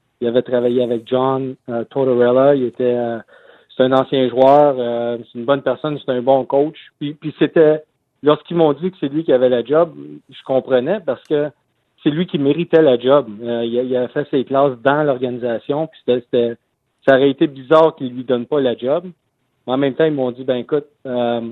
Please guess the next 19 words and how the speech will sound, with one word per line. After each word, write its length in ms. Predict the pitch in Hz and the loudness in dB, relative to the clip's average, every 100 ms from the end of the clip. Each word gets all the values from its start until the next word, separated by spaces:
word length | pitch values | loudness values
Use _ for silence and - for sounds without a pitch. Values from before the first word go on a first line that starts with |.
| - | -10
on 100 | 127 | -6
a 40 | |
vraiment 260 | 123 131 139 | -2 0 2
aimé 240 | 139 139 | 2 0
le, 200 | 139 135 | 2 2
le, 280 | 123 120 120 | 4 0 -2
le, 260 | 135 120 120 123 | -4 -6 -6 -6
les, 100 | 127 | -10
tes 240 | - 131 | -4 -2
entrevues. 540 | 131 123 120 113 147 196 _ _ _ _ - | -2 0 0 0 -4 -6 _ _ _ _ -8
Euh, 40 | |
on 580 | 117 120 123 120 123 123 | 0 2 2 2 -2 -4
voudrait 280 | 120 131 139 - _ _ _ _ _ | 0 2 2 -2 _ _ _ _ _
t'offrir 400 | - 127 - 147 | -2 0 4 4
la 140 | 139 120 | 4 2
job 240 | 135 131 | 2 2
d'associé 720 | 123 120 - 113 - 127 151 | 2 0 -2 -4 -4 -4 -2
à 80 | 117 | -2
l'entraîneur-chef. 800 | 127 131 127 123 123 107 135 165 | -2 -2 0 -2 -2 -6 -4 -4